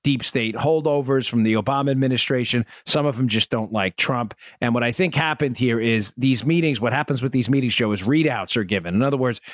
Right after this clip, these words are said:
there's a note taker in the room. They may want to brief people in Congress about what happened in the meeting 'cause it's an important meeting with the Russians.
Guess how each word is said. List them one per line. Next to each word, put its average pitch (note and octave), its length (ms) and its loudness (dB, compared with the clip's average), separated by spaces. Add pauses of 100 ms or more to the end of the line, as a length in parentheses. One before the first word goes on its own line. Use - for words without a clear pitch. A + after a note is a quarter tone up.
there's C3+ 200 -2
a C3 60 2
note D#3 280 2
taker D3+ 400 0
in C3 100 0
the B2+ 100 0
room. G#2+ 380 0 (260)
They C#3 160 0
may D3+ 180 2
want C#3 220 0
to B2 60 0
brief C#3 360 0
people C#3 380 0
in A2+ 140 0
Congress D#3 680 0 (260)
about C3+ 280 -2
what C3+ 120 2
happened C3+ 400 0
in C#3+ 100 2
the E3 80 4
meeting A3 340 2
'cause G#2 140 -6
it's G#2+ 120 -2
an A#2+ 80 2
important A#2 380 -2
meeting A#2 240 2
with G#2 140 0
the A2+ 80 0
Russians. A#2 460 -2